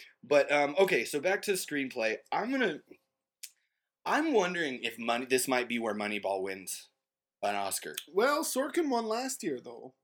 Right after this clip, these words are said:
Speaker 1: That's true. Um,
Speaker 2: You never can tell, but, um,
Speaker 1: I've heard that that Tinker Tailor Sailor Spy or whatever it is is really good.
Speaker 2: <laughs> Sailor Bad thing, yeah, yeah. I, I mean,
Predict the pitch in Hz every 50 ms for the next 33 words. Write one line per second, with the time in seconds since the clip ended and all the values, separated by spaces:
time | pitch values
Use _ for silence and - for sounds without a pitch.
0 | _ - 139 160 170 175 170 - - - - 117 107 104 107 104 - _ _ _
1 | _ _ _ _ _ _ _ _ _ _ _ _ _ - 131 147 147 147 147 151
2 | 151 - - 170 170 185 202 220 226 240 233 - 269 208 202 202 190 196 220 180
3 | 156 131 120 120 123 139 143 - - - 185 185 196 196 196 196 196 190 - _
4 | _ _ _ _ _ _ - - 135 139 180 233 269 269 233 208 - 156 123 117
5 | 113 - 156 143 135 139 143 131 - 143 131 123 120 117 113 - - 117 117 117
6 | 113 107 104 - - 107 104 110 110 113 113 113 113 113 113 117 113 117 117 120
7 | 117 - 101 95 95 - - 101 110 113 113 113 107 101 110 110 113 117 131 131
8 | - - - 269 277 - - 311 302 277 - - 139 156 196 190 170 160 - -
9 | - - - 190 202 214 208 208 202 190 180 147 143 160 165 170 175 175 170 165
10 | 165 156 127 156 160 160 151 156 156 147 135 131 123 117 117 113 117 113 110 92
11 | 98 - _ _ _ _ _ _ _ - 226 330 427 415 - 175 202 254 277 262
12 | 240